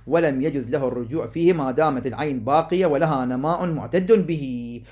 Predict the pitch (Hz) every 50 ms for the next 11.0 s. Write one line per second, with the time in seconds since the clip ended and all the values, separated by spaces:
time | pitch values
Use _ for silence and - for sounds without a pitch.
0 | - 143 - 143 147 208 269 294 285 277 247 - - 220 226 208 190 170 - 196
1 | 190 180 165 - - 190 165 160 151 143 180 170 - 147 160 156 151 151 151 151
2 | 143 127 - 131 147 143 139 120 - 170 165 143 135 135 131 107 117 127 170 226
3 | 220 - 147 131 127 127 123 123 123 107 127 131 131 120 131 127 117 131 156 151
4 | 147 165 160 139 117 - 120 120 151 190 165 135 123 110 110 113 110 - 113 107
5 | 107 107 107 107 107 110 110 110 - - - - - - - 165 190 - 208 233
6 | 247 240 226 214 214 202 196 - 165 156 135 165 160 156 151 151 151 - 143 139
7 | 135 131 127 - - - 175 180 165 196 196 185 190 196 190 170 147 139 131 127
8 | 123 123 139 143 143 139 131 127 123 117 117 113 110 110 113 113 110 110 110 110
9 | 110 - 131 127 - 104 107 110 107 107 101 104 104 110 113 123 123 - 139 139
10 | - 113 113 110 101 - 151 160 - 127 123 117 110 110 113 117 127 147 151